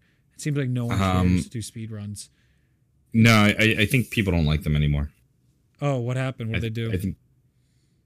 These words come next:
Speaker 2: um, I don't know. I know they got into a lot of beef with E, with, uh, Z W C.
Speaker 1: Oh, okay. So what's the new one?
Speaker 2: Um,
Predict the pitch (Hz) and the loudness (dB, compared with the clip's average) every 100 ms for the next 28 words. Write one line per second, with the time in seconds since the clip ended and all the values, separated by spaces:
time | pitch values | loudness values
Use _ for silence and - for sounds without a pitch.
0 | _ 98 101 101 98 95 85 - - 127 | _ 0 2 4 2 2 0 -4 -4 4
1 | 139 113 143 175 123 104 104 92 90 82 | 4 6 4 4 4 4 4 4 2 2
2 | 92 92 95 85 76 92 90 85 - 90 | 2 2 0 -2 0 2 2 0 -2 0
3 | 85 85 80 76 73 - 82 87 85 80 | 0 2 0 0 -4 -4 -2 0 2 2
4 | 80 - 95 107 _ _ 135 127 120 117 | 0 0 -2 -4 _ _ -6 -6 -8 -10
5 | 110 - _ _ _ _ _ _ 143 160 | -12 -14 _ _ _ _ _ _ -6 -4
6 | 147 156 151 160 113 98 92 87 82 | -4 -2 -2 -4 -6 -8 -6 -6 -10